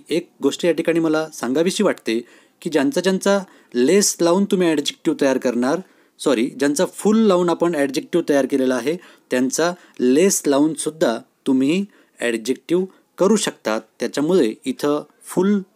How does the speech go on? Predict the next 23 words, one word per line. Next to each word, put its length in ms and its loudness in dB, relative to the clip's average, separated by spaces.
जिथं 200 -4
जिथं 180 -2
वापरला 400 0
आहे, 300 -2
त्याला 320 -2
ऑब्लिक 420 0
लेस 460 0
दिलेला 480 -2
आहे. 320 -2
For 120 0
example, 460 0
केअरफुल, 480 2
केअरलेस, 540 2
फिअरफुल, 560 0
फिअरलेस, 580 0
थॉटफुल, 520 -2
थॉटलेस. 580 -4
In 60 -6
this 220 -6
way, 160 2
you 100 0
can 160 0
use 140 4